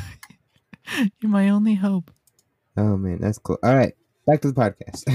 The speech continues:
Speaker 2: <laughs>
Speaker 1: Back to the podcast.
Speaker 2: Sorry, that little detour, but that was a really cool detour. Like,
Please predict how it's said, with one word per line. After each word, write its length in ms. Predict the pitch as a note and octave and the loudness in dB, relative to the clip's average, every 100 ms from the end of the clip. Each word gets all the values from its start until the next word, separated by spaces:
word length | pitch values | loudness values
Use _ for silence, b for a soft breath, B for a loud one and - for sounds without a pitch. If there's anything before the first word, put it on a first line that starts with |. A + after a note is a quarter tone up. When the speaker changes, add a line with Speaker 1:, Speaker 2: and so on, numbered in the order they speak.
| G#2+ - | -2 -2
Speaker 2:
<laughs> 840 | B2 G#2 _ - - - _ - | -2 -2 _ -20 -20 -20 _ -6
Speaker 1:
Back 280 | D#3+ D#3 - | -2 -2 -2
to 80 | F3 | -6
the 80 | E3+ | -4
podcast. 380 | B2+ B2+ - B2 | -4 -4 -4 0
Speaker 2:
Sorry, 220 | D3+ C#3+ | 2 4
that 160 | A#2 | 2
little 240 | A2+ G#2 E2+ - | 2 2 0 -2
detour, 320 | A#2 C3 E2+ | -2 0 0
but 80 | D#2+ | 0
that 100 | A#2+ | 0
was 80 | D#3+ | 0
a 60 | G#2 | 2
really 200 | A#2 F#2 | 0 0
cool 200 | A#2 G2+ | -2 -2
detour. 440 | A2 - C#2+ A#1+ G1+ | -2 -2 -6 -6 -6
Like, 360 | F2 D2+ _ | -6 -8 _